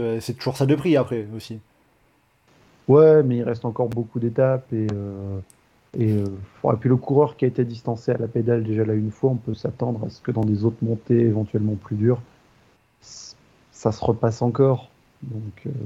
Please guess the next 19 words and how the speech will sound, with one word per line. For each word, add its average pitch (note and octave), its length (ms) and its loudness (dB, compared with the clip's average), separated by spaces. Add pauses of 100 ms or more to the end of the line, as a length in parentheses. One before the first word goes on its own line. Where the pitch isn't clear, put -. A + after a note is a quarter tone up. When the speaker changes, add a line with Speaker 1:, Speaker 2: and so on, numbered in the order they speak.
Speaker 2:
c'est, - 320 -12 (880)
c'est - 240 -4
pas B2 80 4
encore A#2 340 0
trop A#2 220 -2
gênant. A#2 300 0 (600)
Speaker 1:
Donc C3 200 -2
le D#3+ 80 4
Giro D#3+ 360 6
est D#3 100 2
encore D3 340 2
long, D3 300 4
il C3+ 60 2
y - 20 2
a A#2 60 0
rien B2 120 -2
de B2+ 140 0
préjudiciable, A#2+ 840 -4
euh, G#2 120 -12